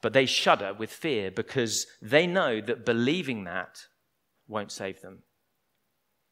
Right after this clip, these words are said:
Their knowledge of who God is i-, is quite correct. It's totally orthodox.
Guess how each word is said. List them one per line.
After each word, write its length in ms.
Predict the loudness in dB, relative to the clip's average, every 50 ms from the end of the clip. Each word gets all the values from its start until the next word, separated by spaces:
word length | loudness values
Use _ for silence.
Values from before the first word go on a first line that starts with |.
| _ _ _ _ _ _ _ _ _ _ _ _ _ _ _ _ _ _ _ -8
Their 200 | -2 0 2 2
knowledge 380 | 2 0 0 0 -2 -2 -2 -4
of 80 | -6 -4
who 220 | -2 -2 0 0
God 240 | 2 2 2 2 2
is 460 | 0 -2 -2 -4 -4 -4 -6 -6 -8 _ _ _ _ _ _ _ _ _ _ _ _ -16
i-, 100 | -16 -14 -12
is 100 | -12 -10
quite 260 | -2 2 2 2 2
correct. 380 | 0 -2 0 0 0 -2 -6 -12
It's 120 | -20 -20 -16
totally 360 | -6 -4 -4 -2 -2 -2 -4
orthodox. 600 | -4 -4 -4 -4 -4 -4 -4 -6 -8 -14 -14 -14